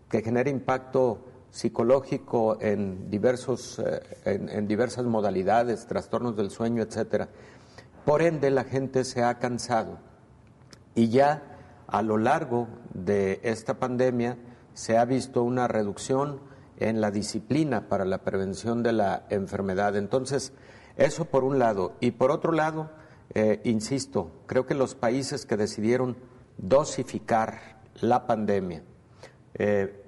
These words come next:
para que, eh, el objetivo más importante fuera no saturar los sistemas de salud y poder atender a los pacientes graves o críticos, ¿no?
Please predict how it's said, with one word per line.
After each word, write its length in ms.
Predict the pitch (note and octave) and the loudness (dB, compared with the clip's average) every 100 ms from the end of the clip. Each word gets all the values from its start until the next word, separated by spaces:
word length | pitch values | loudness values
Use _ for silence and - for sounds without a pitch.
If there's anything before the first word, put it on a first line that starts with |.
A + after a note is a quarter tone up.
| - | 0
para 360 | G#2+ G#2 G#2 - | 2 2 -4 -2
que, 400 | G2+ F#2+ - - - - - | 0 0 -2 -14 -20 -20 -6
eh, 480 | G2 G2 F#2 F#2 - | -2 0 -2 -4 -4
el 140 | G#2+ | -2
objetivo 520 | G#2+ - G#2 C#3+ B2+ | -2 -4 -6 -4 -2
más 260 | C3 B2+ B2 | -2 -2 -4
importante 580 | A#2+ A2+ - A#2+ A#2+ A#2 | -4 -4 -2 -4 -2 -4
fuera 380 | - A#2+ A2+ - - - - - | 0 0 0 -2 -18 -20 -20 -4
no 200 | A#2 E3 | 2 2
saturar 480 | F#3 F#3 - C#3+ D3+ | 2 -2 2 2 4
los 140 | D#3+ - | 0 -2
sistemas 560 | B2 - D3 D3+ C3+ | -8 -2 -2 0 0
de 120 | A#2 | -2
salud 420 | G#2+ A2+ C3+ A3 - - - - - - _ | -2 -2 0 0 -2 -20 -20 -20 -20 -20 _
y 500 | - C#3+ D#3+ E3 - - - | 0 2 2 0 -6 -20 -8
poder 320 | - A2+ C3 C#3+ | 0 4 6 6
atender 460 | C#3 A#2 A2 C3 | 2 0 4 4
a 60 | C3+ | 4
los 180 | A#2 - | 0 -2
pacientes 560 | G2+ - B2 A#2 B2 | -8 -4 -4 0 -2
graves 540 | G#2+ B2 B2+ B2 - - - - _ - - - | 2 0 0 -2 -6 -18 -20 -20 _ -20 -12 0
o 180 | A2+ | 0
críticos, 720 | - C#3 C3 G#2+ - E2+ - - - - | 2 -2 0 -4 -4 -10 -12 -20 -8 -2
¿no? 240 | B2+ | -2